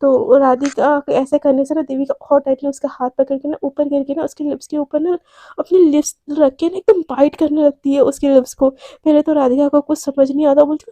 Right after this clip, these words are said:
क्या कर रही हो ये? तो देविका ना फिर भी नहीं सुनती, और ज़ोर-ज़ोर से ना उसके लिप्स को ना बाइट करने लगती है और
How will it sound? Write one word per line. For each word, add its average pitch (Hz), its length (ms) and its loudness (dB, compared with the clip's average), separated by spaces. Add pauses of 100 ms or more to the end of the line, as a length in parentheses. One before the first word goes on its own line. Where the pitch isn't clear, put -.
(140)
क्या - 240 -8
कर - 80 0
रही 403 160 10
हो 392 60 8
ये? 339 200 4 (280)
तो 339 60 -2
देविका 330 320 2
ना 415 100 0 (100)
फिर 320 180 2
भी 339 100 0
नहीं 330 100 0
सुनती, 302 320 -4 (220)
और 339 140 4
ज़ोर-ज़ोर 330 360 -2
से 349 120 -2
ना 349 100 0
उसके 330 160 -4
लिप्स - 220 -4
को - 120 -4
ना 359 100 2
बाइट 277 340 -4
करने 285 280 0
लगती 269 360 -2
है 269 80 0
और - 180 -2